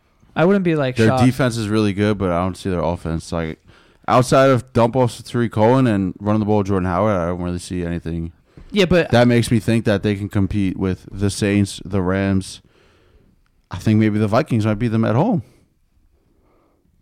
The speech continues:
Speaker 2: even though the Vikings have been dog shit on the road.
Speaker 1: I don't know. I, I wouldn't be surprised if, like, if your defense plays really well and holds a team to fourteen points, like, you can't, you can't, you can't score seventeen, you can't score twenty points.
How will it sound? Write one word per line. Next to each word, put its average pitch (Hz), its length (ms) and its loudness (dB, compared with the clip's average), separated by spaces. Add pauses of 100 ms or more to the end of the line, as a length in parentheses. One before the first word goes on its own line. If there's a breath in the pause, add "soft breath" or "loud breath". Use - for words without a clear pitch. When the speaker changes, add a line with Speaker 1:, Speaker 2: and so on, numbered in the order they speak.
(180)
Speaker 2:
even 120 160 2
though 117 100 2
the 104 100 0
Vikings 107 280 0
have 98 100 -6
been 87 180 -8
dog 107 260 4
shit 78 160 -8
on 76 80 -6
the 85 80 -4
road. 87 260 -4 (960 soft breath)
Speaker 1:
I 156 80 -2
don't 147 100 0
know. 135 80 -2
I, 135 280 0
I 160 220 0
wouldn't 185 220 -2
be 190 80 -2
surprised 165 360 0
if, 143 60 -6
like, 147 140 -2
if 156 160 -6
your 185 140 0
defense 196 280 -2
plays 175 220 -2
really 165 200 0
well 156 220 2
and 151 80 -4
holds 151 200 -4
a 151 40 -8
team 160 220 -8
to 147 120 -6
fourteen 151 380 -8
points, 143 260 -8
like, 135 100 -8
you 139 80 -10
can't, 151 200 -8 (160)
you - 60 -14
can't, 156 240 -8
you - 60 -20
can't 160 260 -6
score 160 160 -8
seventeen, 151 380 -8
you 165 80 -8
can't 151 140 -10
score 160 160 -6
twenty 156 280 -8
points. 147 380 -12